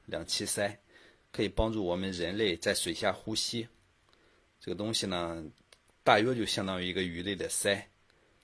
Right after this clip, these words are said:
在你身上需要穿一个像鳃这样的一个，呃，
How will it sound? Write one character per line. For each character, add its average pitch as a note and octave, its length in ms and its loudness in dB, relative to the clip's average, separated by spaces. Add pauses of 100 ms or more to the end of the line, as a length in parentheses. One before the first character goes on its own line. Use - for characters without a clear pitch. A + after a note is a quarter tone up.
(100)
在 F#2+ 100 -4
你 F2+ 100 0
身 A2 220 0
上 G2+ 180 -2
需 - 140 -4
要 G2 140 4
穿 G2+ 280 0
一 G2+ 60 -2
个 F#2+ 140 0
像 F2+ 180 -2
鳃 G#2+ 300 4
这 G#2 100 -2
样 F2 140 0
的 D2+ 140 -6
一 D#2 100 -12
个， E2 360 -2 (600)
呃， D#2+ 560 -4